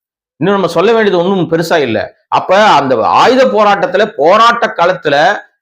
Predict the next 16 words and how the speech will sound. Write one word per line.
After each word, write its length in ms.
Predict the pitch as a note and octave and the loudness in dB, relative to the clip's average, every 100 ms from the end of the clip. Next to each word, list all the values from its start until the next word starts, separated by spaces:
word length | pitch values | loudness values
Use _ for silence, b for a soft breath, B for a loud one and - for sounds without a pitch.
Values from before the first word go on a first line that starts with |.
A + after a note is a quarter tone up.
| _ | _
சி-, 440 | - - F#3+ E3+ | -20 -6 -2 0
க-, 240 | - C3 B2+ | 0 0 0
சினிமா 380 | - A3 D4 C#4+ | 0 0 2 2
கதை 240 | G#3+ G3 | 0 0
கேட்டாருன்னு 460 | F3+ F3 E3+ E3+ F#3+ | 0 0 0 0 -2
சொல்றது 360 | - D3 D#3+ | -2 -4 0
எவ்வளவு 260 | D3+ E3+ F3 | 0 0 0
பெரிய 200 | - A2 | -2 -2
அபத்தங்க. 380 | C#3 - A2 F2+ - _ _ _ _ _ _ _ _ _ _ _ | -4 -6 -10 -10 -20 _ _ _ _ _ _ _ _ _ _ _
இன்னும் 300 | B2+ F3+ G3+ | -4 -2 0
என்னென்னலாம் 640 | D#3 F3 F#3+ F#3 F3+ G3 | 0 -2 0 0 0 2
உருட்டுக்கள் 540 | E3 F3 E3+ D#3+ E3+ D#3+ | 0 -2 -4 -2 -2 -2
சீமான் 500 | D3+ D#3+ D#3 D3+ C#3+ | -2 -2 0 -2 -2
முகத்திரை 800 | C3+ C3 D3+ - D3 C#3 C3 | -4 -4 -4 -2 -2 0 -2
முன்னாடி 420 | B2+ B2+ C#3 C#3 B2+ | -2 -2 0 0 0
வரப்போகுதோ, 680 | A#2 D3+ - C3+ A#2 D3+ | 0 -2 -2 -2 0 0